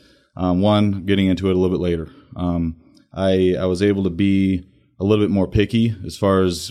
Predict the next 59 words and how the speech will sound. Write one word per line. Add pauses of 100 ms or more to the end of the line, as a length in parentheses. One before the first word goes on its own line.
uh,
the
hiring
process
goes.
I
was
dead
set
and
adamant
about
cafma. (600)
Um, (400)
no,
you
know,
not
to
downplay
working
anywhere.
Some
people
wa-,
just
wanna
get
hired,
wanna
get
a
job,
you
know,
get
their
feet
wet. (400)
Um,
for
me,
it
wasn't
necessarily
that,
uh, (220)
you
know,
my
age
coming
into
it
or
anything.
I
have,
I